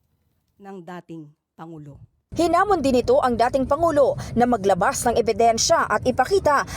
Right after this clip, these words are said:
Speaker 2: na si Pangulong Marcos talaga ang nag-utos na ibenta ang gold.
Speaker 1: Siguro bago siya magbigay ng ganitong klaseng intriga, mapapansin nyo sa kanya mga statements,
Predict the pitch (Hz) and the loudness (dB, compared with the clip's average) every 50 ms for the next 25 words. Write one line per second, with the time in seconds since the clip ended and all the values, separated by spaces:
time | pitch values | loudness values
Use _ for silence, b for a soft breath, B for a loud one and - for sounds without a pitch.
0 | B B 320 320 - 349 - 370 349 359 392 403 427 339 247 233 277 294 285 - | B B 0 2 2 0 0 0 2 2 2 2 2 2 2 2 2 2 2 0
1 | 269 - - 285 247 220 208 269 269 214 226 226 226 214 208 - 381 - 247 233 | 0 2 2 2 2 2 2 2 2 0 0 0 -2 -2 0 -2 0 2 2 2
2 | 247 - - 349 330 285 262 - - 226 233 - 277 269 277 269 226 294 320 320 | 0 0 0 -2 -2 -2 0 0 0 0 0 0 0 0 0 0 2 2 0 0
3 | 294 214 190 170 - - - - - _ _ _ _ _ _ _ _ _ _ _ | -2 -4 -2 -2 -4 -4 -6 -12 -18 _ _ _ _ _ _ _ _ _ _ _
4 | _ _ _ _ - 185 180 214 220 226 240 240 214 214 226 220 220 220 226 - | _ _ _ _ -20 -16 -12 -10 -8 -8 -8 -8 -8 -10 -10 -10 -10 -12 -14 -14
5 | - 240 202 196 185 185 185 - _ _ - 220 226 220 196 262 220 214 262 262 | -14 -12 -12 -12 -12 -12 -16 -20 _ _ -16 -16 -16 -16 -16 -16 -14 -14 -14 -14
6 | 262 240 226 240 226 - 226 220 247 220 214 202 240 233 - 247 240 233 - 254 | -14 -16 -16 -18 -18 -20 -20 -18 -16 -16 -16 -16 -16 -18 -18 -20 -20 -20 -16 -14
7 | 302 302 226 302 254 202 156 _ _ _ _ _ _ _ _ _ _ _ 240 - | -14 -12 -10 -10 -10 -10 -12 _ _ _ _ _ _ _ _ _ _ _ -20 -16
8 | - 320 - 311 320 - 339 294 294 302 277 208 - 233 - 214 220 214 208 196 | -16 -16 -14 -14 -14 -12 -12 -12 -12 -12 -12 -14 -16 -18 -18 -18 -16 -16 -16 -14
9 | 190 185 180 - - 190 180 - 185 175 165 156 _ _ | -16 -16 -18 -18 -18 -18 -18 -16 -16 -18 -18 -18 _ _